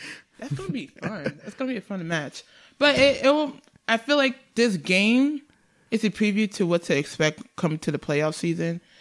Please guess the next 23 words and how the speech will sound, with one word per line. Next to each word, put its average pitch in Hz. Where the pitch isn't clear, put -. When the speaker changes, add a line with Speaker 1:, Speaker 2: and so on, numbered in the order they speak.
Speaker 2:
And 165
this 185
does 175
become 185
the 170
matchup, 175
the 175
Lakers 185
could -
Speaker 1:
Yeah. 160
Speaker 2:
prepare 170
or 147
what 160
they 160
need 165
to 151
do. 139
But 165
also 156
the 139
Lakers 147
need 135
a 117